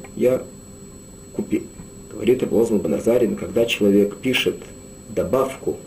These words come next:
к суве, он пишет её только с тем определённым условием, ш-,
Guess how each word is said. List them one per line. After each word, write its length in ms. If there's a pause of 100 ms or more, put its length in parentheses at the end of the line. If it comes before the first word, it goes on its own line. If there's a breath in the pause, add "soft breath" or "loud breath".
к 60
суве, 440 (800 loud breath)
он 240 (1300 loud breath)
пишет 420
её 400 (2250 loud breath)
только 580 (240)
с 160
тем 400
определённым 680
условием, 640
ш-, 160